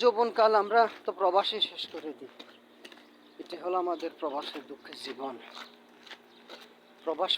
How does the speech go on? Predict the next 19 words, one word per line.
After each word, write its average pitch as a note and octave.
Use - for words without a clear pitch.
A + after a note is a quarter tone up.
মানে E3
কষ্ট, -
প্রবাসের E3+
কষ্ট E3+
এ F#3+
সবচেয়ে F3
বড় D#3+
কষ্ট। -
আমরা D#3
আপনজন F3
ছেড়ে D#3+
প্রবাসে D#3
চলে D3
আসি, -
হাজার D#3
হাজার D3+
মাইল D3
দূরে। D3
এটাই F#3+